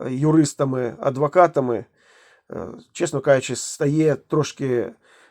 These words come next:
е, ш-, шкода за нашу, за нашу державу, що вона таких, е, е, таких потвор, е,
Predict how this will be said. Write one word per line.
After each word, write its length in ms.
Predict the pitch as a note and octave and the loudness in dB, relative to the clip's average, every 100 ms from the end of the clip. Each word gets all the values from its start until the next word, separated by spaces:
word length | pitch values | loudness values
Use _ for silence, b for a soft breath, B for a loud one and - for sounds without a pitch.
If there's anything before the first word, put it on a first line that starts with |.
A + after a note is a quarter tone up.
| _ | _
е, 380 | - F#2 G2 F#2+ - - F#3+ - | -12 -10 -8 -10 -12 -16 -20 -18
ш-, 240 | - - | -16 -12
шкода 720 | - G3+ E3 G#3 G3 D3+ A2 C#3+ | -2 2 8 8 8 6 0 -4
за 200 | B2+ D#3 | 0 4
нашу, 600 | E3+ E3 - C#3+ B2+ C3+ | 4 2 0 -2 -2 -6
за 180 | C3 E3 | -2 0
нашу 240 | D#3+ C#3+ | 0 -2
державу, 580 | C3 C3 A#2 A2 F#2+ - b b b | -6 -6 -4 -4 -6 -10 b b b
що 180 | - D3 | -6 0
вона 280 | D#3 E3+ F3+ | 4 6 6
таких, 520 | D#3 - D3+ C#3 - | 4 -4 -6 -6 -8
е, 60 | A2+ | -6
е, 1200 | B2 A#2+ A#2 A#2 - _ _ - - _ - - - b b b b b b _ _ _ _ b b _ | -4 -4 -4 -6 -14 _ _ -20 -20 _ -18 -18 -18 b b b b b b _ _ _ _ b b _
таких 280 | D3 F#3+ - | -6 -6 -2
потвор, 520 | D#3+ D#3 D#3 B2+ - | 0 2 2 2 -6
е, 40 | - | -16